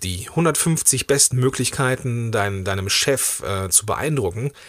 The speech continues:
klappen wunderbar als Listpost in, in deinem Blog, aber in einem Podcast klappt es nicht, weil da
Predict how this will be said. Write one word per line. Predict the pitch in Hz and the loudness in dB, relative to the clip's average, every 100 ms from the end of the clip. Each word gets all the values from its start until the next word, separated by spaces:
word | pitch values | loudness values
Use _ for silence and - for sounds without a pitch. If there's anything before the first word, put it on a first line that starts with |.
| - - | -20 -12
klappen | - 160 - 143 | -2 0 0 2
wunderbar | 147 196 165 135 135 | 2 4 4 4 2
als | 101 - | 2 0
Listpost | 113 175 - 147 139 143 - - | 2 2 4 6 8 6 2 -8
in, | 117 113 - | -8 -8 -6
in | 113 | -4
deinem | 107 92 87 | -2 -2 -2
Blog, | 85 92 156 - - - - - | -4 -2 -2 -4 -18 -20 -20 -6
aber | - 98 95 87 - _ - | 0 2 2 0 -4 _ -6
in | 98 | -4
einem | 82 90 87 | -2 -4 0
Podcast | 170 208 - 110 101 117 - - _ _ _ _ _ 90 87 _ | 0 0 -2 -2 0 2 2 0 _ _ _ _ _ -16 -16 _
klappt | - 110 101 104 | -4 -4 0 2
es | - | 2
nicht, | 101 90 - - - | 2 -2 -4 -10 -6
weil | - 82 | -2 0
da | 90 | 0